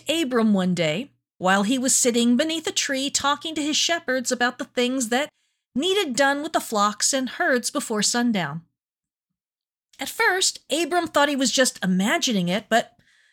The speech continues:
then he heard someone calling his name, and there was no one else around who seemed to notice.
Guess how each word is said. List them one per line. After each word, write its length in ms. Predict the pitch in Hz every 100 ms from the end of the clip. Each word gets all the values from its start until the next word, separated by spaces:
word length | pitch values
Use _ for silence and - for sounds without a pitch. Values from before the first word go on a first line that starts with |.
| _ -
then 140 | 247
he 80 | 285
heard 300 | 240 285 262
someone 400 | - 277 262 240
calling 420 | - 277 277 247
his 240 | 226 208
name, 480 | 208 254 240 233 254 - _ _ -
and 120 | 185
there 160 | 208 196
was 220 | 202 185
no 260 | 208 226 247
one 180 | 262
else 260 | 254 254 -
around 460 | 233 240 277 269 -
who 100 | 269
seemed 460 | - 254 233 214
to 100 | -
notice. 640 | 220 220 240 - - -